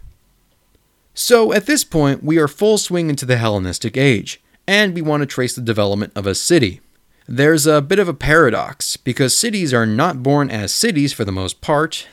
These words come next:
They tend to grow organically from a smaller sized colony or settlement. But how do we define something as being a city as opposed to being a town, a village, or even the collection of towns and villages?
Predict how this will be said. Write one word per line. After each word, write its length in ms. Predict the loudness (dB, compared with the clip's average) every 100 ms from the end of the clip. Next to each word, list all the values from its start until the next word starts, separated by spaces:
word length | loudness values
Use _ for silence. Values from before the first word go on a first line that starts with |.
| -2
They 140 | -2
tend 260 | 0 -2 -2
to 80 | -2
grow 220 | 2 2
organically 720 | 2 0 0 -2 -2 -4 -4
from 200 | -2 -2
a 60 | 0
smaller 400 | 0 2 0 0
sized 380 | 0 0 -2
colony 420 | 0 0 2 -2 -2
or 140 | -4
settlement. 640 | -2 -2 0 -2 -6 -14 -18 _ _ _ _ _ _ _ _ _ _ _
But 120 | 0
how 180 | 2 2
do 80 | 2
we 80 | 0
define 460 | -2 2 2 2
something 360 | 0 -2 -2 -2
as 140 | -4
being 300 | -2 0 0
a 40 | 0
city 480 | 2 2 2 0 0
as 280 | 0 2 -2
opposed 480 | -2 -2 -2 -4 -4
to 140 | -4
being 320 | -2 -2 -2
a 80 | -6
town, 540 | -8 -4 -2 -4 -6 -12 -6
a 140 | -4 -2
village, 540 | -2 -2 -4 -6 -16 _ _ _
or 160 | -2 0
even 220 | 0 -2
the 80 | -4
collection 520 | -2 0 0 0 -4
of 120 | -4
towns 420 | -2 0 0 0 -2
and 100 | -2
villages? 640 | -2 -2 -4 -8 -8 -12